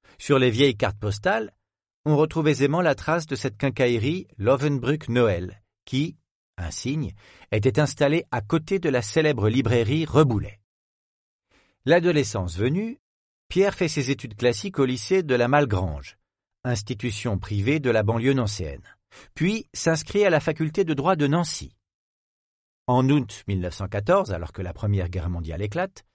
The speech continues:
du haut de ses vingt-trois ans, ce jeune homme, promis à un brillant avenir, est mobilisé au deux cent soixante-neuvième régiment d'infanterie avec le grade de sergent. Dans Ceux de la réserve, il relatera sa campagne d'août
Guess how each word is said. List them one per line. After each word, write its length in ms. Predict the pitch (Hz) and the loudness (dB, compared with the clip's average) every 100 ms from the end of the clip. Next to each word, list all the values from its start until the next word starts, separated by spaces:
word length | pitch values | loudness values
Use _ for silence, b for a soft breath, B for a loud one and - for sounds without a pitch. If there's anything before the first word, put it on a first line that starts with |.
| _ _ _ _ _ _ - | _ _ _ _ _ _ -4
du 220 | 95 160 | 2 4
haut 100 | 180 | 6
de 120 | 156 | 2
ses 200 | - 143 | 2 2
vingt-trois 520 | 127 151 - 113 107 | 2 0 0 0 0
ans, 220 | 156 214 - _ _ _ - | -2 -4 -12 _ _ _ -10
ce 260 | - 151 | -2 0
jeune 280 | 139 170 165 | 2 2 4
homme, 280 | 208 220 208 - | 2 0 -6 -4
promis 440 | - 123 131 123 | 2 2 2 2
à 100 | 101 | 2
un 60 | 95 | 0
brillant 300 | 104 117 107 | 2 2 0
avenir, 540 | 107 98 135 170 180 - B B - | -2 -2 -2 -2 -4 -8 B B 0
est 100 | 131 | 4
mobilisé 640 | 143 139 143 147 147 175 - | 4 2 0 0 0 0 0
au 100 | 123 | -2
deux 160 | 139 | 0
cent 180 | 160 185 | -2 -4
soixante-neuvième 800 | - 170 165 156 151 147 131 143 | -4 -4 -2 -4 0 0 2 0
régiment 400 | 131 131 127 127 | 2 0 0 0
d'infanterie 600 | 107 110 104 110 - 175 160 | 0 -2 -4 -6 -4 -4 -2
avec 240 | 131 143 | -2 0
le 80 | 135 | -2
grade 280 | 131 165 139 | 0 -2 -2
de 80 | 131 | -4
sergent. 460 | - 143 95 78 _ _ _ _ _ _ _ _ _ _ _ | 0 0 -2 -8 _ _ _ _ _ _ _ _ _ _ _
Dans 320 | 107 123 120 - | 2 4 4 -4
Ceux 320 | - 151 151 | -8 -2 0
de 120 | 120 | 2
la 140 | 107 101 | 0 0
réserve, 580 | 95 82 120 139 147 151 b b b b | -2 -2 -2 -2 -8 -12 b b b b
il 260 | 123 120 113 | 0 2 4
relatera 460 | 131 131 - 147 | 4 2 0 -4
sa 160 | - 120 | -2 -4
campagne 600 | 120 107 127 131 120 104 | -6 -4 -2 0 0 -2
d'août 380 | 92 135 - | -2 -4 -6